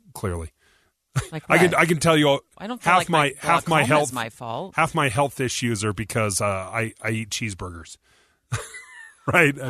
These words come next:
Speaker 2: Oh,
Speaker 1: mean,
Speaker 2: so you're
Speaker 1: some of
Speaker 2: saying
Speaker 1: this
Speaker 2: it's
Speaker 1: is our
Speaker 2: how
Speaker 1: fault.
Speaker 2: you, how you eat. Okay.
Speaker 1: Yeah.
Speaker 2: So I don't know where I go from here with that.
Speaker 1: No, I, I just, just the fact that, uh,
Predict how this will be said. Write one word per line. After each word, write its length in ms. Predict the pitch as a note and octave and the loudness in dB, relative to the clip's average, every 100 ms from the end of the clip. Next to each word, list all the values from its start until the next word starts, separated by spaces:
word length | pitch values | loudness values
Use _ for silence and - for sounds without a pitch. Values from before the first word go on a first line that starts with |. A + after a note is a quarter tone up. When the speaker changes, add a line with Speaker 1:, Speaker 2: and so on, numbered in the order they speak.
| A#2+ | -2
Speaker 2:
Oh, 40 | B2+ | -2
Speaker 1:
mean, 80 | |
Speaker 2:
so 140 | A#2+ D#3+ | -4 -6
you're 120 | D3+ | 0
Speaker 1:
some 80 | F3 | 2
of 60 | |
Speaker 2:
saying 120 | C#3 D3+ | 2 0
Speaker 1:
this 160 | C#3+ | 0
Speaker 2:
it's 100 | G#2 | -2
Speaker 1:
is 60 | G2 | -2
our 80 | G2 | 0
Speaker 2:
how 220 | D#3+ D3+ | 0 0
Speaker 1:
fault. 100 | C#3+ | -4
Speaker 2:
you, 100 | C#3+ | -10
how 200 | C3+ C#3+ | -10 -8
you 200 | C3+ B2 | -8 -8
eat. 200 | A#2+ A2 - | -10 -10 -8
Okay. 440 | E3 C#3+ A2+ A#2 | -10 -8 -12 -12
Speaker 1:
Yeah. 140 | - D2+ - _ _ _ - | -14 -14 -16 _ _ _ -10
Speaker 2:
So 180 | G3+ F3+ | -4 -2
I 140 | D#3+ | -2
don't 140 | E3 | -4
know 100 | D#3 | -6
where 160 | C#3 C3+ | -6 -6
I 80 | A#2+ | -8
go 100 | A2+ | -10
from 200 | - A#2 | -14 -14
here 120 | A2+ | -12
with 120 | G#2 | -14
that. 200 | - - - - - | -14 -18 -20 -10 2
Speaker 1:
No, 120 | A#3+ | 6
I, 300 | C3+ D3+ D3 | 6 4 2
I 40 | |
just, 380 | D#3 G3 - - | 2 2 0 -4
just 240 | D3+ A#3 - | 0 0 0
the 100 | F3 | -2
fact 380 | E3+ C#3+ C3+ | 0 0 0
that, 180 | C#3+ A#2+ - _ _ | -6 -6 -10 _ _
uh, 140 | C3+ | -8